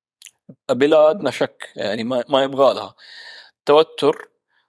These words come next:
آه، عندي أمراض، تمام، متعددة، ضغط الدم، آه، ال-، ربما يدخل واحد كمان في، في سكر، تمام، تلاقيه الحق ملخبط،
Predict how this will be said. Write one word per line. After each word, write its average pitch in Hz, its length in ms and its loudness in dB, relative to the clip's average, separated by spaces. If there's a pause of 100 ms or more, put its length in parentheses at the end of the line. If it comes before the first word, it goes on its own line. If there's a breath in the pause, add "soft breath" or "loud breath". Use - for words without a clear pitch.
(260)
آه، 117 440 -2 (220)
عندي 135 600 -4
أمراض، 127 340 4
تمام، 135 500 -6
متعددة، 120 800 -4 (140)
ضغط - 240 -4
الدم، 127 360 -2 (880)
آه، - 680 -4
ال-، - 460 -6
ربما 127 260 2
يدخل 123 300 -2
واحد 127 260 -2
كمان 127 320 0 (140)
في، 127 120 -4 (920)
في 127 120 -14
سكر، - 440 -2
تمام، 135 280 0
تلاقيه 131 260 -2
الحق 139 200 -4
ملخبط، 127 760 -2